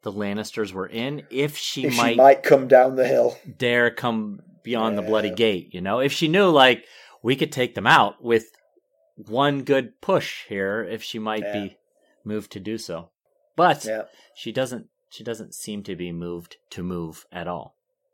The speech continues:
Speaker 2: Yeah. So, um, while the, while the messenger is questioned about how all this came to pass, the messenger mentions that none of the scouts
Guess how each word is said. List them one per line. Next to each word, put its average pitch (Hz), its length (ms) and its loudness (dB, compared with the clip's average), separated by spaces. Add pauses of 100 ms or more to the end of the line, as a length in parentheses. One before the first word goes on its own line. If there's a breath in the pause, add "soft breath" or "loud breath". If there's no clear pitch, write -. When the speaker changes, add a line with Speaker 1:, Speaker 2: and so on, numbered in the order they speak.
(360)
Speaker 2:
Yeah. 95 200 -6 (720 loud breath)
So, 190 380 6
um, 185 220 6 (120)
while 208 240 4
the, 202 320 0
while 202 200 2
the 180 240 2 (280)
messenger 180 460 0
is 147 100 -2
questioned 151 760 4
about 117 200 2
how 135 160 2
all 120 220 6
this 110 160 -2
came 110 280 -4
to - 100 -20
pass, - 520 -4 (420 soft breath)
the 139 140 -6
messenger 143 380 4
mentions 131 600 -2
that 113 200 2 (240)
none 139 340 6
of 147 120 0
the 117 100 -6
scouts - 640 2